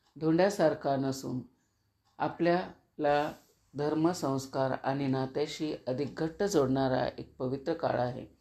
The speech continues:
या तेहतीस दिवसांचा पूर्ण लाभ घ्या, कारण या काळात केलेले पुण्य हजार पटीने फळ देते.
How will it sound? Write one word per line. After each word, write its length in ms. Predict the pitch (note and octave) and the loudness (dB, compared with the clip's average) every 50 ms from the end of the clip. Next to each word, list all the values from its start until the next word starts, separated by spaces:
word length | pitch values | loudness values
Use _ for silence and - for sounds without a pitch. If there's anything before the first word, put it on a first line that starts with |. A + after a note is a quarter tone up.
| _ _ _ _ _ _ _ _ _ _ _ _ _ _ _ _ - | _ _ _ _ _ _ _ _ _ _ _ _ _ _ _ _ -2
या 100 | D3 D#3 | -2 -2
तेहतीस 520 | D3+ - D3+ D3 - - F#3+ G3+ G3 - | 0 0 -2 -2 -2 0 0 2 2 4
दिवसांचा 600 | E3+ E3+ E3 D#3+ - D#3+ D#3+ D#3 D#3+ - D#3+ D#3 | 2 2 2 4 2 2 2 2 2 2 2 2
पूर्ण 320 | D#3 - C#3+ C3 B2 C3 C3 | 2 0 -2 -2 0 0 0
लाभ 400 | C3+ C3 C3 B2+ C#3 C#3 - - | 0 0 0 0 0 0 -2 -6
घ्या, 220 | C#3 C3+ C3+ B2+ - - _ _ _ _ _ _ _ - | -6 -4 -4 -4 -6 -10 _ _ _ _ _ _ _ -2
कारण 280 | D#3+ D3+ D#3 E3+ F3 F3 | 0 2 2 2 2 2
या 120 | D#3+ C#3+ | 2 0
काळात 340 | C3+ - C#3+ C3+ C3+ C3+ C3+ | 0 0 0 2 4 2 2
केलेले 560 | C3+ - C3 C3+ B2+ C3+ C3 B2+ C3 C3+ C3+ | 0 -4 -6 -4 -2 0 0 2 2 2 0
पुण्य 460 | C3+ - - C#3+ C3+ C#3+ D3+ D#3+ E3 D#3 | 0 -2 -4 -4 -4 -2 0 0 -2 -2
हजार 420 | - C#3 C3 C3 B2+ C3 D3+ F3 F#3+ | -4 -4 -4 -4 -2 0 0 0 -2
पटीने 460 | F3 - D#3+ D#3 - C3+ B2+ C3 C3+ | -2 -2 -4 -2 -2 -2 -2 -2 -2
फळ 240 | B2+ - C#3+ C3 C3 | -4 -2 -2 -2 -2
देते. 500 | A#2+ C#3 B2+ C3 - B2+ A2 - - | -2 -2 -6 -4 -4 -6 -6 -6 -10